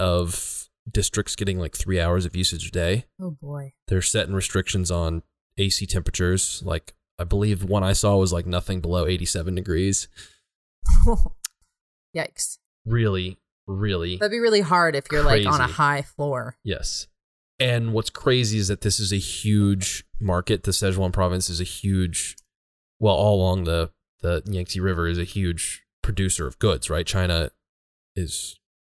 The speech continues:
Speaker 1: making all of our tech. Over the last few weeks, I'm gonna say this, and it's gonna sound crazy, thousands of factories are having to shut down.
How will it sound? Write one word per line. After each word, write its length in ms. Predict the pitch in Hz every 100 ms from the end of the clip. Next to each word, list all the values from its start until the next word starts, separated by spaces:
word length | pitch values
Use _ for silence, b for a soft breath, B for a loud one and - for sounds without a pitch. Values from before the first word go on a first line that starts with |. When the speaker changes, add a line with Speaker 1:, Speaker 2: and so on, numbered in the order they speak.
| _ -
Speaker 1:
making 300 | 90 95 90
all 120 | 87
of 80 | 82
our 80 | -
tech. 400 | - 78 - - _ _ _ _ _ _ _ _ _ _ _ _ _ _ 117
Over 160 | 117
the 80 | 117
last 300 | 113 110 -
few 160 | 123 107
weeks, 480 | 110 117 - - - _ _ _ 101
I'm 80 |
gonna 100 | 104 104
say 220 | 139 117
this, 480 | 95 90 - - - _ _ _ _ _ _ _ _ _ _ _ _
and 120 | 104 92
it's 100 | -
gonna 140 | 95
sound 220 | - 98
crazy, 380 | - 98 90 87 _ _ _ - - -
thousands 880 | 101 110 131 117 123 143 143 - - -
of 100 | 107
factories 800 | - 90 92 107 113 123 - -
are 100 | 98
having 280 | 98 95 90
to 60 | 85
shut 320 | - - -
down. 340 | 87 76 65